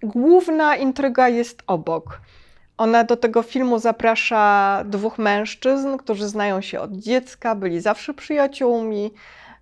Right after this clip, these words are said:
e, kopali piłkę, jedli kiełbaski na grillu.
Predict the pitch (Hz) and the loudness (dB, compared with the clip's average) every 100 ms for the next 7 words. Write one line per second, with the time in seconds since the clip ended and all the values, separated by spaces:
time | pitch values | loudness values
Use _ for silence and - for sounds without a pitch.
0 | - 190 185 185 233 240 220 214 - 233 | -6 -2 -2 -2 0 2 0 -2 -6 -4
1 | 220 220 214 202 190 190 170 160 156 190 | -4 -4 -2 0 2 0 -2 -6 -8 -2
2 | 202 185 190 190 185 190 196 - 240 254 | -2 0 -4 -4 -2 -2 -6 -6 -4 -4
3 | 294 294 277 269 | -2 0 2 2